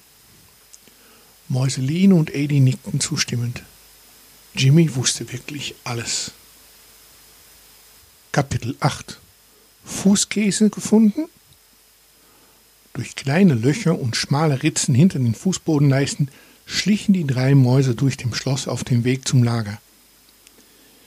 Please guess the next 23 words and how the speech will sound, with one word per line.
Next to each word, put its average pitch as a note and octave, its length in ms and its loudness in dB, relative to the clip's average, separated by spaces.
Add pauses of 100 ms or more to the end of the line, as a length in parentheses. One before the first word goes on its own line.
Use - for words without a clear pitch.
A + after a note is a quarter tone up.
(120)
„Sind D3+ 220 -4
wir E3 100 -2
jetzt D#3 180 0
endlich E3 340 0
da?“, E3+ 340 4 (200)
wollte C3+ 240 0
Edi C#3 260 0
wissen. C#3 200 0 (1600)
„Fast“, C3 640 -4 (280)
murmelte C3+ 460 4
Jimmy, C3 360 6 (400)
der - 80 -4
in C3 140 0
Gedanken C#3 480 0
überlegte, B2+ 640 -4
welche C#3+ 340 -4
Käse C#3+ 560 -2 (260)
er C#3+ 100 -4
die C3+ 100 0
beiden C3 280 0
Mäusekinder C3+ 580 2
mitgeben C#3 500 4
könnte. G#2+ 320 -8